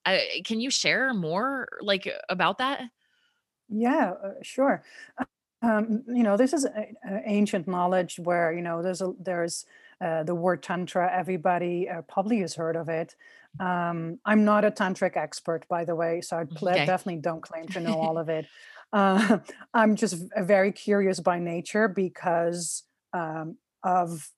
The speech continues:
Speaker 2: the way, the way of my, I'm built, the, the, my experiences in life, and having a lot of questions and wanting to understand.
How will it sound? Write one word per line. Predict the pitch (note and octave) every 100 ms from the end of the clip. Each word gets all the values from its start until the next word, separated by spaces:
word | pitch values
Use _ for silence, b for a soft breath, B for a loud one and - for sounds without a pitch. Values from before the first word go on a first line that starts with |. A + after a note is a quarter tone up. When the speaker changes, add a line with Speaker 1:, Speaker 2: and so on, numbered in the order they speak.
| - E3
Speaker 2:
the | G3+ -
way, | F3+ G3 G3 A#3
the | G3 G#3
way | A3 G#3+
of |
my, | G3+ G#3+ F#3+
I'm | G3
built, | G3 G3+ G#3 G3
the, | F#3 F3+ G#3
the, | F#3+
my | F#3+
experiences | F3+ - - G3 F#3+ F#3+ F3
in | F3
life, | E3+ F3 F3+ G#3+ G#3
and | E3
having | F#3+ F3+ F3+
a | E3+
lot | D#3+ D#3 D#3 D#3
of | E3 -
questions | - E3 - G3 F#3
and | E3+
wanting | E3 E3+ D#3
to |
understand. | D#3+ D#3+ - G#3+ F#3 E3+